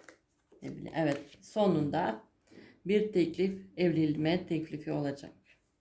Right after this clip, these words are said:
Evet, baştan da anladığım kadar bak böyle nasıl olacak.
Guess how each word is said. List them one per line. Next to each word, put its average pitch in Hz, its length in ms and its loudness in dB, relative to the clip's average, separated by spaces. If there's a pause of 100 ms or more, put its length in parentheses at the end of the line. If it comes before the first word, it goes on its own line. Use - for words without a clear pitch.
(720)
Evet, 208 400 -2 (260)
baştan 247 560 2
da - 40 0
anladığım 214 480 2
kadar 160 400 2
bak 143 340 -4
böyle 160 300 2
nasıl 160 280 0
olacak. 135 460 -4